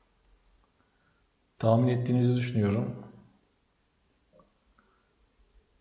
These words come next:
Ürünümüz bir tane parfüm şişesi. Bu parfüm şişesini SolidWorks'te nasıl tasarlandığını merak ediyorsanız bu eğitim videosunu kaçırmayın.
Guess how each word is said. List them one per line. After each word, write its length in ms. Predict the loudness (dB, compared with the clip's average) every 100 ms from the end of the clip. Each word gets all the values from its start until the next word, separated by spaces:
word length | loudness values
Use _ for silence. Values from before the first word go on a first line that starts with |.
| _ _ 0
Ürünümüz 480 | 2 4 4 2 0
bir 100 | 0
tane 300 | 2 2 2
parfüm 420 | 2 4 2 0
şişesi. 520 | -2 -6 -6 -4 -6 -6 -16 -20 -20 -20 -20 -20 _ -4
Bu 140 | -4 4
parfüm 420 | 4 6 2 -2
şişesini 420 | -2 -4 -2 -4
SolidWorks'te 960 | 0 2 2 2 2 2 -2 -2 -2 0
nasıl 320 | -2 0 0
tasarlandığını 720 | 0 2 0 2 2 2 2
merak 380 | 2 4 2 2
ediyorsanız 840 | 2 2 0 -2 -4 -6 -12 -16 -20 -20 _ _ _ _ _ -20 -20 _ _ _ _
bu 80 | 0
eğitim 260 | 0 2 0
videosunu 360 | 0 -2 -2
kaçırmayın. 600 | -2 0 0 0 -2 -4